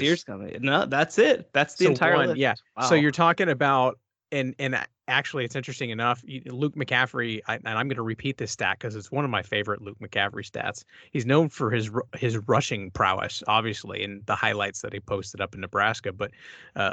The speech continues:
Speaker 2: of all returning Conference U S A quarterbacks, he would have his career completion percentage,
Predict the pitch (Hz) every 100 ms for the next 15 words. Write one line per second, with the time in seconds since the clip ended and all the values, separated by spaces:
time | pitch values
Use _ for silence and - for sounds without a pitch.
0 | - 127 151 - 135 156 139 127 - 139
1 | 143 151 160 - 127 131 139 123 135 127
2 | 120 120 113 113 120 143 170 - - -
3 | - - - _ 143 147 139 139 120 123
4 | 120 120 131 147 - 120 135 139 - 110
5 | 139 131 143 117 - 160 156 175 - -